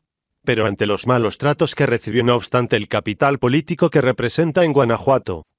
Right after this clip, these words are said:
opté por convencimiento unirme al proyecto del licenciado López Obrador,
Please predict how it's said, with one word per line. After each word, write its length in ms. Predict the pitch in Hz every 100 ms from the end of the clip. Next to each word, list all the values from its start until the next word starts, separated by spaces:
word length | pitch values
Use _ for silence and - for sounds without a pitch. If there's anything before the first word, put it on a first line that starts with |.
| _ _ _
opté 280 | 113 - 120
por 180 | 120 107
convencimiento 800 | 113 107 170 - 117 127 123
unirme 320 | 104 127 131 127
al 80 |
proyecto 480 | 117 120 120 147 175
del 180 | 139 120
licenciado 640 | 113 123 117 156 156 151
López 340 | 117 143 143 147
Obrador, 540 | 131 107 120 143 131